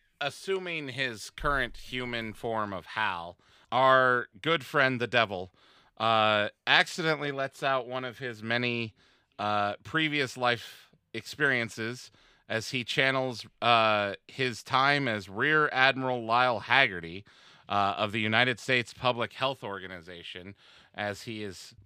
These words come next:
readily prepared to take care of Malcolm and Lois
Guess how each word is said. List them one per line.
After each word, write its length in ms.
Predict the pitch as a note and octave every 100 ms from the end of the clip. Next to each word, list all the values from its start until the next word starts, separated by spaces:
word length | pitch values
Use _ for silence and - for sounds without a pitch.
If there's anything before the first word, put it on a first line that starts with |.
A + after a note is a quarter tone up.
| _
readily 460 | F#2 C3+ F#3 E3 D3+
prepared 760 | B2+ C3 - C#3+ C#3+ A2+ F#2
to 140 | - G#2
take 320 | - C3 C3
care 420 | - B2 A#2+ A#2+
of 400 | - G#2 G2+ F2+ _ _ _ _
Malcolm 520 | A#2+ C#3+ C3+ C#3 B2+
and 240 | A#2 G#2+ A2
Lois 520 | C3 C3+ C3 -